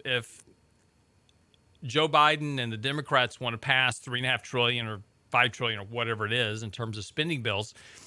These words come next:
the Federal Reserve has to be able to buy about thirty percent of that debt. If the Fed doesn't monetize twenty to thirty percent of the debt that's issued, interest rates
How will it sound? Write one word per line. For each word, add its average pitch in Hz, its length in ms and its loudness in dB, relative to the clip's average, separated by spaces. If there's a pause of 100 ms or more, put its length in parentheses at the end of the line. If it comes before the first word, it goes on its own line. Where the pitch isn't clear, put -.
(380)
the 135 100 -2
Federal 180 260 4
Reserve 156 440 4
has 147 360 2
to 160 100 -10
be 139 200 -2
able 123 200 -4
to 120 140 -6
buy 147 420 8
about 165 520 4
thirty 160 340 2
percent 135 340 -4
of 117 100 -4
that 107 220 0
debt. 98 220 -2 (960)
If 143 100 -2
the 143 80 -2
Fed 214 260 6
doesn't 170 300 2
monetize 135 920 0 (540)
twenty 180 340 0
to 147 100 0
thirty 147 300 2
percent 131 400 -6
of 107 100 -6
the 113 80 -6
debt 131 320 4
that's 110 200 -12
issued, 123 480 -2
interest 143 360 -4
rates 127 260 0